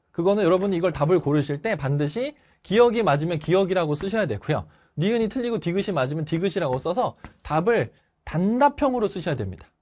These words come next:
제가 왜 이렇게 만들어놨느냐. 수많은 학생들이 기출문제집 정도는 사실은 다른 데서 뭐 여러 가지 다른 기출문제집을 사서 유명한 거 있지 않습니까? 그거를 풀어본 친구들이 많습니다.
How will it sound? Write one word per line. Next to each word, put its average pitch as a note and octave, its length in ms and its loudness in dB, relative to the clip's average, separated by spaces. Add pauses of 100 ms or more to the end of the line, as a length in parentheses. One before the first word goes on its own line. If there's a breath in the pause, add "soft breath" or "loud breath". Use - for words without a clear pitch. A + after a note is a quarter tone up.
(440)
제가 G3 200 0
왜 C4+ 220 4
이렇게 B3 240 0
만들어놨느냐. G#2 1120 -2 (400)
수많은 D4+ 580 -2
학생들이 E3+ 720 -4
기출문제집 G#3+ 760 -4
정도는 E3+ 420 -4
사실은 E3+ 560 -6 (260 soft breath)
다른 E3 320 0
데서 D#3 260 -2
뭐 D3+ 120 0
여러 F3 200 4
가지 E3+ 220 0
다른 D#3+ 420 -2
기출문제집을 D3 680 -4
사서 F#3+ 400 -6 (180 soft breath)
유명한 F#3+ 380 0
거 C#3+ 80 0
있지 A2+ 160 -6
않습니까? A2 500 -6 (240 soft breath)
그거를 D3+ 360 0
풀어본 B3+ 340 0
친구들이 F3+ 480 -4
많습니다. A2 500 -6